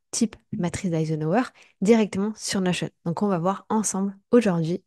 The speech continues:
comment est-ce que vous pouvez le faire. Si jamais vous ne connaissez pas la matrice d'Eisenhower, pas de souci, on va découvrir ensemble comment ça fonctionne. En réalité, si vous vous intéressez à l'organisation, je pense que vous avez déjà vu, euh, cette matrice. Il s'agit de la matrice qui va venir tout catégoriser vis-à-vis d'important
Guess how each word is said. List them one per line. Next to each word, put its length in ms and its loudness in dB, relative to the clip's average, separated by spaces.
comment 360 0
est-ce 120 -2
que 80 4
vous 60 6
pouvez 140 2
le 60 -4
faire. 160 -8
Si 140 4
jamais 240 8
vous 120 4
ne 40 2
connaissez 320 2
pas 80 2
la 80 2
matrice 300 -2
d'Eisenhower, 640 0
pas 100 4
de 60 -4
souci, 520 0
on 60 -2
va 80 2
découvrir 560 0
ensemble 500 -2
comment 200 4
ça 140 -2
fonctionne. 300 -4
En 100 8
réalité, 640 8
si 160 -2
vous 60 2
vous 140 2
intéressez 440 0
à 40 4
l'organisation, 680 0
je 120 -2
pense 320 -6
que 80 -10
vous 160 -6
avez 200 0
déjà 460 4
vu, 220 -2
euh, 60 0
cette 300 4
matrice. 420 0
Il 100 6
s'agit 320 6
de 60 6
la 80 6
matrice 580 6
qui 140 -4
va 120 -4
venir 220 -4
tout 140 0
catégoriser 720 2
vis-à-vis 540 -4
d'important 680 0